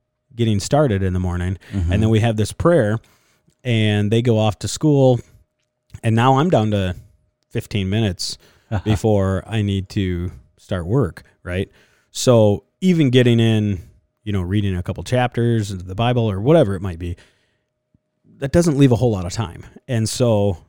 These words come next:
Speaker 1: then I start working, or <laughs> my, my, my big thing is probably, like, uh, you call it A D D or whatever, you know, I'll, I'll come down, "Well, I'm just gonna turn my computer on and turn my little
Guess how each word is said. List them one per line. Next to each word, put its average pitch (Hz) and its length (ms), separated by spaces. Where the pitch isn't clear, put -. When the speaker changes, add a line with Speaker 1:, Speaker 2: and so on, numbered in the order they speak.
Speaker 1:
then 117 180
I 104 80
start - 460
working, 151 500
or 113 320
<laughs> - 420
my, 175 140
my, 117 340
my 117 180
big 120 240
thing 120 200
is 104 120
probably, 110 600
like, 98 280
uh, - 220
you 90 200
call 117 260
it 101 200
A 113 160
D 110 180
D 113 340
or 107 100
whatever, 113 400
you 110 140
know, 110 180
I'll, 101 300
I'll 110 100
come 120 220
down, 107 200
"Well, 113 200
I'm 127 160
just 135 160
gonna 113 240
turn 170 180
my 156 140
computer 127 500
on 117 400
and 92 440
turn 127 200
my 117 140
little 110 360